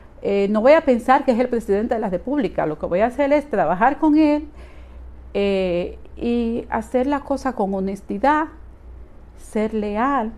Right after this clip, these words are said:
y sobre todo, y sobre todo nunca mentirle". Fue un consejo que alguien me dio y que todavía lo llevo bien presente. Si tú, eh, trabajas con un presidente y quieres mantenerte al lado del presidente,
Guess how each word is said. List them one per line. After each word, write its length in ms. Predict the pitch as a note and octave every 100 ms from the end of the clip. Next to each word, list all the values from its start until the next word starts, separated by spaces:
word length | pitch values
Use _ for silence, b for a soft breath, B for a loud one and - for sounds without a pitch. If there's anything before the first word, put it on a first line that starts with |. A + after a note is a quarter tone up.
| - - -
y 80 |
sobre 240 | G3 G3+ G3+
todo, 300 | G#3 G#3+ -
y 100 | -
sobre 240 | F#3+ A3+ B3
todo 260 | A#3 A3
nunca 400 | G3 G#3 B3 A#3+
mentirle". 500 | F#3 F3 - E3 - - - B B
Fue 140 | -
un 60 | B3
consejo 440 | C#4+ C#4 C#4+ C4
que 160 | B3+ G3
alguien 340 | F#3+ G3+ G3+
me 100 | F#3+
dio 280 | F3+ D#3+ C#3+ - - b b b - -
y 140 | G3+
que 220 | G3+ G#3
todavía 580 | G3 G3 F#3+ F#3 A3 C#4+
lo 140 | B3+ G3+
llevo 360 | G3+ A#3 A#3
bien 200 | G#3+ G#3
presente. 680 | G3+ F#3 - D3+ C#3 - - - b b b
Si 260 | - - G3+
tú, 640 | G3 A3 B3 C4+ C#4+ - - - -
eh, 600 | G#3+ G3+ G3+ F#3+ - - - - - -
trabajas 440 | A3+ G3 A3+ A#3 B3
con 120 | B3
un 60 | A#3
presidente 520 | A3+ A3 F#3+ F#3+ G3
y 20 |
quieres 220 | - G3+
mantenerte 560 | G#3+ G#3+ G3 G#3 G3+ G#3
al 80 | F#3
lado 140 | F#3
del 100 | F#3+
presidente, 600 | - - - - - -